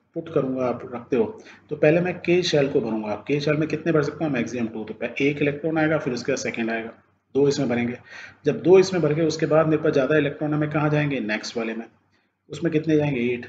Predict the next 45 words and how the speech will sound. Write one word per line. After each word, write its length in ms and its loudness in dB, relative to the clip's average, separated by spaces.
मीन्स 340 -6
टू 160 -2
प्लस 320 0
एट, 120 0
ten। 220 0
Ten 200 0
electron 400 -4
तो 120 -12
दो 300 -8
cell 200 -2
में 120 -4
जाएंगे। 200 -2
ऐसे 260 0
नहीं 100 0
मैं 140 0
directly 400 0
third 240 -2
cell 180 -2
में 120 -4
डाल 120 -4
दूंगा, 320 -12
ऐसा 220 2
नहीं 140 0
कर 120 -8
सकता। 360 -18
And 180 -4
that 240 4
is 160 0
the 100 6
shells 480 2
are 140 0
filled 320 -2
in 80 -4
a 80 -4
stepwise 640 -2
manner। 260 -12
तो 60 -12
इसी 240 -4
को 140 0
बोलते 240 -6
हैं 160 -4
कि 80 -12
पहला 360 4
orbit 260 4
भरेंगे, 360 0